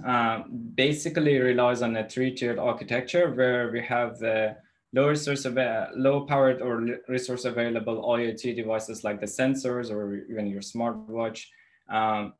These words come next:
connecting to a gateway, which can be, in this example we have here, it can be,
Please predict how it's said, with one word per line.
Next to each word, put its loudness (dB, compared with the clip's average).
connecting 0
to 0
a 2
gateway, 0
which -14
can -4
be, -4
in -2
this -6
example -6
we -6
have -4
here, -2
it -4
can -6
be, -4